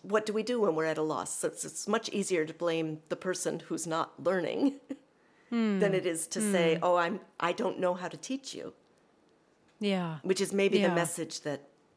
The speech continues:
Speaker 1: sometimes is needed.
Speaker 2: As, as an aside to that, uh, it's another thing that I have often, a conversation I've often had when I'm performing on piano, um, and I'll meet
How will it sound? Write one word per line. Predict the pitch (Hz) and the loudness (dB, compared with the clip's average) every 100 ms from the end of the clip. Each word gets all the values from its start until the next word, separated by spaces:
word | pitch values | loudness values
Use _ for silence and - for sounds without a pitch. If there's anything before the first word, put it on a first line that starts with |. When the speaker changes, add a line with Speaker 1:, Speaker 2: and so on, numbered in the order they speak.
| _ | _
Speaker 1:
sometimes | - 160 156 156 143 139 | -8 -6 -6 -6 -8 -8
is | 143 | -10
needed. | 143 160 147 - - _ _ - - | -12 -14 -16 -20 -20 _ _ -20 -4
Speaker 2:
As, | - 240 | 2 2
as | 240 240 | 4 4
an | 214 | 4
aside | 202 190 233 233 | 4 6 6 6
to | 226 | 4
that, | 190 180 | 2 2
uh, | 180 180 202 | 0 -2 -4
it's | - | -2
another | 190 190 202 | 0 2 2
thing | 185 190 180 | 0 0 0
that | 170 | -2
I | 160 160 180 _ - | -2 -4 -8 _ -12
have | 165 185 165 | -6 -4 -2
often, | 165 165 170 165 160 170 - | -2 -2 -2 -2 -6 -8 -8
a | 208 | 2
conversation | 233 208 202 196 185 | 4 4 2 0 0
I've | 170 | 2
often | 175 175 175 | 2 2 0
had | 170 180 180 160 - - _ _ | -2 -2 -4 -8 -16 -20 _ _
when | - 214 | 0 4
I'm | 190 175 170 | 4 4 0
performing | - 196 208 190 185 | -2 2 4 4 2
on | 175 | -2
piano, | - 208 233 214 160 165 151 _ - | 0 6 6 6 2 -2 -6 _ -10
um, | 180 165 165 | -6 -4 -4
and | - | 0
I'll | 175 | 2
meet | 175 190 | 4 2